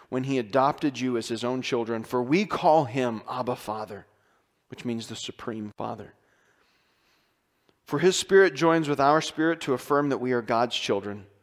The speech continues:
And since we're His children, we are His heirs.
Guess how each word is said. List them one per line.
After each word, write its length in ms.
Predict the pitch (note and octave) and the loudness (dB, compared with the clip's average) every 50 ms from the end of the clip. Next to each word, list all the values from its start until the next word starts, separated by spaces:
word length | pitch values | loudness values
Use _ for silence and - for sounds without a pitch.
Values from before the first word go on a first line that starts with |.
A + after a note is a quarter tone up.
| _ _ _ _ _ _ _ _ _ - _ _ | _ _ _ _ _ _ _ _ _ -20 _ _
And 140 | - C3 B2+ | -10 -8 -4
since 400 | - - - A3 C4 C#4 - - | -2 4 6 8 8 8 6 4
we're 100 | B3 A#3+ | 4 4
His 240 | F#3 E3+ D#3 C3+ - | 4 4 2 0 -2
children, 540 | - - - F3 F3 F3 F3 F#3 F3+ E3 C3 | 0 2 4 4 4 4 4 2 0 2 0
we 140 | C#3 D#3 D#3+ | 0 0 2
are 120 | D#3 D3+ | 0 0
His 260 | B2+ C3 B2+ A#2+ - - | 0 -2 -2 -4 -4 -6
heirs. 540 | - A2 G2+ F2 E2+ F2+ - - - - - | -6 -6 -4 -4 -4 -6 -8 -10 -10 -10 -12